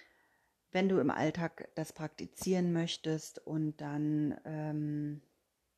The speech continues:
ja, das in den Alltag mit einfließen lassen. Und wenn das mal nicht funktioniert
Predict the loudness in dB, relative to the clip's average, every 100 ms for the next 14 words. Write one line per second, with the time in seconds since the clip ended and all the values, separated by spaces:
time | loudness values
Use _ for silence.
0 | _ _ _ _ _ _ _ _ _ _
1 | _ _ _ _ _ _ _ -2 -2 -2
2 | -6 -10 -18 -12 -6 -4 -2 -2 -2 -2
3 | -6 -6 -4 -4 -4 -6 -10 -8 -8 -8
4 | -10 -10 -6 -2 -2 -4 -4 -2 -4 -6
5 | -8 -8 -8 -6 -4 -2 -2 -4 -12